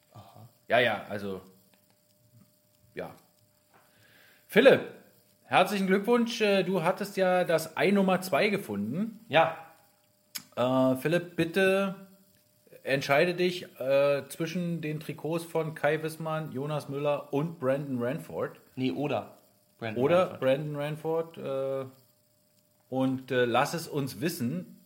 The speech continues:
Speaker 2: und schick uns dann einfach per Direktnachricht, äh, deine Adresse, deine Postadresse. Dann können wir es dir zuschicken. Oder du holst es dir ab.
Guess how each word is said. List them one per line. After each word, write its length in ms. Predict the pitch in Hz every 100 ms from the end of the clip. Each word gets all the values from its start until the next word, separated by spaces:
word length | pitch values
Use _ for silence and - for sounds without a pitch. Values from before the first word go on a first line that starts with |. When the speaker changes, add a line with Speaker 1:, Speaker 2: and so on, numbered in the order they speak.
| _
Speaker 2:
und 240 | 170 175 -
schick 220 | 208 208
uns 220 | 214 -
dann 240 | 156 180
einfach 440 | 175 131 156 165 -
per 520 | - 139 143 143 - _ _ _ _ _ _ _ _ _ _ _ _ _ -
Direktnachricht, 960 | 131 147 170 127 104 107 127 131 - 123
äh, 280 | 117 113 101
deine 260 | 107 123
Adresse, 360 | 107 104 120 -
deine 260 | - 90 92
Postadresse. 640 | - 131 - 80 - 71
Dann 140 | 82
können 160 | 104 104
wir 40 |
es 100 | 101
dir 120 | - 104
zuschicken. 440 | 151 156 190 180 190
Oder 240 | 247 277
du 120 | 240
holst 200 | 208 254
es 100 | 233
dir 160 | 226 214
ab. 240 | 233 -